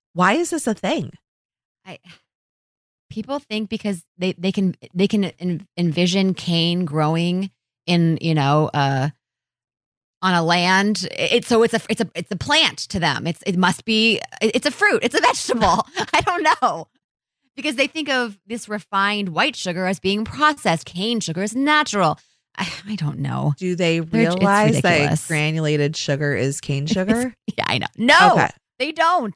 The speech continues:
Speaker 2: And I think
Speaker 1: Oh.
Speaker 2: marketers know that.
Speaker 1: Okay.
Speaker 2: Right?
Speaker 1: I
Speaker 2: I, it's all a marketing ploy, and it usually
Speaker 1: It does
Speaker 2: works,
Speaker 1: say
Speaker 2: sadly.
Speaker 1: cane sugar <laughs> on the back, though.
Speaker 2: <laughs>
Speaker 1: Whatever.
Speaker 2: I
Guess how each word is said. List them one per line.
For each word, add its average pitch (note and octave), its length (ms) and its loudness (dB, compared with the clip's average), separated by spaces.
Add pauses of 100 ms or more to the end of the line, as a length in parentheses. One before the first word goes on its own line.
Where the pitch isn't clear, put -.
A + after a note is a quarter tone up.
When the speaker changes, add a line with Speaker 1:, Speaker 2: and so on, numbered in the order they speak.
Speaker 2:
And A3 120 -4
I G#3+ 40 0
think A#3+ 120 4
Speaker 1:
Oh. F#3+ 260 2
Speaker 2:
marketers G#3 320 -4
know G#3 240 -4
that. C#3 320 -8 (920)
Speaker 1:
Okay. A3 300 -4
Speaker 2:
Right? G3 360 -4 (380)
Speaker 1:
I D#3+ 180 -4
Speaker 2:
I, F#3 180 -4
it's - 180 -6 (100)
all A3+ 300 -2
a G#3 80 0
marketing D#3+ 520 -2
ploy, C#3+ 420 -4
and E3 100 4
it E3+ 80 0
usually F3+ 280 2
Speaker 1:
It D3+ 100 -4
does F#3 260 2
Speaker 2:
works, - 40 -6
Speaker 1:
say A3 240 0
Speaker 2:
sadly. B2+ 220 -2
Speaker 1:
cane A3+ 160 2
sugar - 500 4
<laughs> - 40 4
on A3 180 2
the G#3+ 100 2
back, G3 400 0
though. A#3 120 0 (440)
Speaker 2:
<laughs> - 420 -20
Speaker 1:
Whatever. G#3+ 420 4
Speaker 2:
I - 40 2